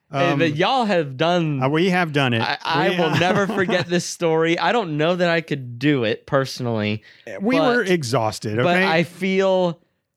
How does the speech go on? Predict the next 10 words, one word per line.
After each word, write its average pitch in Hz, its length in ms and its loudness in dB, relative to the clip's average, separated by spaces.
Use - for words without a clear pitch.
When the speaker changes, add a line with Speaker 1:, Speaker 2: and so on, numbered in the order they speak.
Speaker 1:
well, 196 140 0
not, 226 260 0
not 233 220 0
because, 202 380 0
like, 165 200 0
it's 156 140 -2
so, 175 260 0
like, 147 160 0
morally 135 640 0
evil 143 300 0